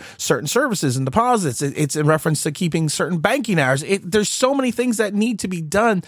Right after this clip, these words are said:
that will affect the general public that we're not talking about. This is just a pro-Democrat bank,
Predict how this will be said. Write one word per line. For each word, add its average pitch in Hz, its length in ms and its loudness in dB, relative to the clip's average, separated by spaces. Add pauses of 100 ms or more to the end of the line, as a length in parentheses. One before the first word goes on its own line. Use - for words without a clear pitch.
(220)
that 185 220 0
will 196 180 2
affect - 640 -2 (500)
the 170 120 2
general 175 560 2
public 214 580 0 (1080)
that 190 280 0
we're 185 280 2
not 214 220 0
talking 226 400 0
about. 90 300 -10 (1400)
This 190 320 2
is 311 240 -2
just 165 720 0
a 147 240 0
pro-Democrat 135 1120 0 (1040)
bank, 127 540 -2